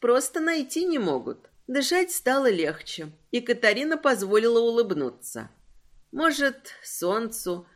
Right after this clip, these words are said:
может, скворцу, что спустился-таки на ветку и запел, а может, собственной надежде. «Думаешь,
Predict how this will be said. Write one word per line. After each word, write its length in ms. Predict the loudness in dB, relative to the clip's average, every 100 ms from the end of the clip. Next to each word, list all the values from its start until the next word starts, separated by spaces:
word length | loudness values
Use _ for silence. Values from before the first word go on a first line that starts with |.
| -6
может, 400 | 0 2 2 -2
скворцу, 760 | -2 2 2 0 -2 -2 -2 -2
что 240 | 0 0
спустился-таки 960 | 0 -4 -4 2 2 0 -4 -4 -2 0
на 140 | 0
ветку 360 | 0 -2 0 2
и 100 | 2
запел, 640 | 0 -2 -4 -6 -6 -14 _ -6
а 120 | -2
может, 380 | 0 0 0 -4 -6
собственной 720 | -2 -2 -2 -6 -4 -2 0
надежде. 760 | 0 -2 -2 -4 -4 -10 -12 -14 _ _ _ _ 0
«Думаешь, 800 | 6 6 8 8 8 6 -6